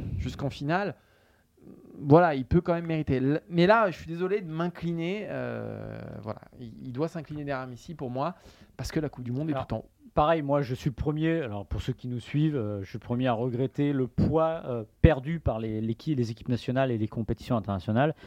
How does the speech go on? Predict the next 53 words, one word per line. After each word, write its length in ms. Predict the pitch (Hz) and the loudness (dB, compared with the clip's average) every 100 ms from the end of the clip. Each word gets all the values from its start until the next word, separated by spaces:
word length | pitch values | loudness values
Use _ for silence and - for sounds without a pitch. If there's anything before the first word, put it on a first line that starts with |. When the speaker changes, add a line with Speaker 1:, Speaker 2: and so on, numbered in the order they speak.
| - - - | -20 -20 -8
Speaker 2:
ne 60 | 110 | -6
serait-ce 280 | - 131 | -2 -2
que 80 | 107 | -2
dans 140 | 117 110 | -2 0
cette 180 | 127 113 | -2 -2
décennie 440 | 120 - 123 127 - - - | -6 -4 -4 -4 -6 -16 0
passée 520 | 120 110 - 143 135 - - - - | 0 0 0 0 0 -4 -18 -20 -8
avec, 340 | 120 117 117 | -4 -4 -2
euh, 260 | 127 113 104 | -2 0 -2
Ronaldo, 480 | 101 113 117 117 123 | -2 -2 -2 0 -2
Messi, 340 | 113 - 123 | -2 -4 -4
Messi, 260 | 113 - 110 | -4 -2 -2
Ronaldo, 420 | 107 107 117 123 | 0 0 2 0
qui 160 | - | -2
gagnait 160 | 110 107 | -4 -2
à 40 | |
chaque 160 | 107 101 | -2 -2
fois 140 | 123 | -2
grâce 280 | 104 104 - | 0 -2 -2
au 40 | 117 | 0
club 280 | 123 123 | 2 2
et 80 | 110 | 0
dont 180 | 107 113 - | -6 -8 -8
on 80 | |
se 100 | 104 | -10
foutait 240 | - - 131 | -8 -2 -2
à 60 | |
peu 140 | 117 120 | -2 -6
près 200 | - 127 | -6 -8
des 120 | 110 | -6
résultats 480 | 104 104 - 127 120 - - _ | -6 -6 4 4 4 -8 -20 _
en 200 | 107 104 | -6 -6
équipe 240 | 107 95 | -8 -10
nationale. 480 | 113 - 127 170 190 - - - - | -12 -10 -6 -6 -6 -14 -20 -20 -18
Speaker 1:
Sauf 220 | - 202 | -4 -2
l'année 100 | 185 | -2
dernière 220 | 151 151 | -2 -4
avec 120 | 165 - | -6 -8
la 60 | |
Copa 240 | - 131 123 | -10 -6 -6
América 320 | 120 120 147 | -6 -6 -8
pour 160 | - | -8
le 20 | 117 | -10
Ballon 120 | 110 | -12
d'Or. 260 | - - 104 | -14 -14 -12
Speaker 2:
Ouais, 60 | 95 | -8
mais 120 | 98 | -6
là, 100 | 98 | -6
c'est, 160 | - 92 | -6 -10
pff, 340 | 92 - 92 - - - - - - - _ _ | -10 -8 -8 -8 -14 -20 -20 -20 -20 -20 _ _
bon, 60 | 101 | -18
bref. 180 | 85 - _ _ | -18 -20 _ _
<laughs> 100 | 156 | -2